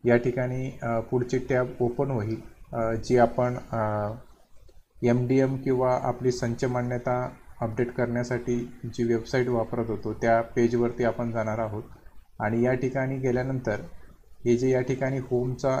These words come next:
या ठिकाणी बार दिसतोय, याच्यावरती आपल्याला स्कूल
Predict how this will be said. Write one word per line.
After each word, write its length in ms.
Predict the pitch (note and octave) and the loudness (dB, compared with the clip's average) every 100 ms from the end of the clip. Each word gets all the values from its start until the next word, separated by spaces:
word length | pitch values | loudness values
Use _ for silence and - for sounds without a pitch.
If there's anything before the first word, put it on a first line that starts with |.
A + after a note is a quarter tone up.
| C3+ | -2
या 100 | B2 | -2
ठिकाणी 320 | B2 B2 B2+ | -2 -4 -6
बार 300 | B2 C3 C3 | 0 4 4
दिसतोय, 400 | B2+ C3 - G2+ - - - - - - | 2 0 -2 -8 -8 -14 -20 -20 -16 -4
याच्यावरती 540 | A#2 B2 B2+ A#2+ - | -2 2 2 2 0
आपल्याला 520 | C3 A#2+ B2+ B2 A#2 - - - - - - - - - | 0 0 0 0 0 -4 -14 -20 -20 -20 -20 -18 -18 -16
स्कूल 400 | - - D3+ D#3+ | -16 -4 0 0